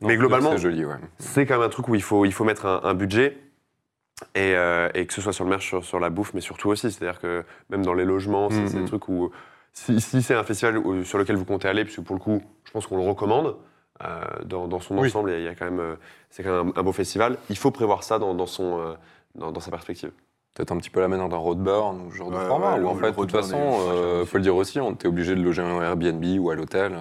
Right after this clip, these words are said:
Speaker 2: En tout cas, il n'y a pas de camping sur le festival, c'est vraiment au milieu de la ville. Euh, et c'est une approche qui est très différente. Alors moi, c'est une approche que j'ai pu tester ces dernières années.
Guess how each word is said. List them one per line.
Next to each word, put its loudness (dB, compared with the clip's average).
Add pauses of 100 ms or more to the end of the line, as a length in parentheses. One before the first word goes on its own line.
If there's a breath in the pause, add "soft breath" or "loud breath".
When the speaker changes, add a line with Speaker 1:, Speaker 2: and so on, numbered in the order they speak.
Speaker 2:
En -10
tout -10
cas, 2
il 2
n'y 0
a -10
pas 0
de -2
camping -6
sur -6
le -4
festival, -4
c'est -8
vraiment -2
au 0
milieu 2
de -2
la -2
ville. 0 (480 loud breath)
Euh, 0
et 4
c'est -2
une 2
approche 0
qui 0
est 4
très -2
différente. 0
Alors 0
moi, -2
c'est -10
une -4
approche -6
que -8
j'ai -4
pu -6
tester -2
ces -4
dernières -2
années. -2